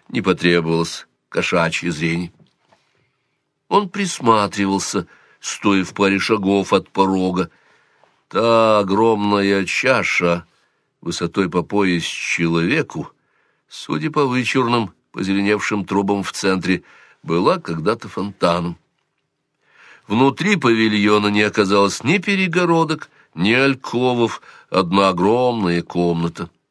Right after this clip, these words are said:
В былые времена никто тут друг друга не стеснялся. Низкие широкие ложа, изящные столики,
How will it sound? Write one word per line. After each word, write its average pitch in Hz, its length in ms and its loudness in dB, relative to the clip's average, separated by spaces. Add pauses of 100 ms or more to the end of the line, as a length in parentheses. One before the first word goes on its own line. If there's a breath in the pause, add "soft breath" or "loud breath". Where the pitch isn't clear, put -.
(460)
В 135 100 -8
былые 165 440 2
времена 95 640 2
никто 92 460 0
тут 87 240 0
друг 87 280 -2
друга 85 280 0
не 87 100 0
стеснялся. 87 840 -4 (1500 loud breath)
Низкие 139 540 0
широкие 107 500 2
ложа, 107 720 2
изящные 87 580 0
столики, 95 800 -2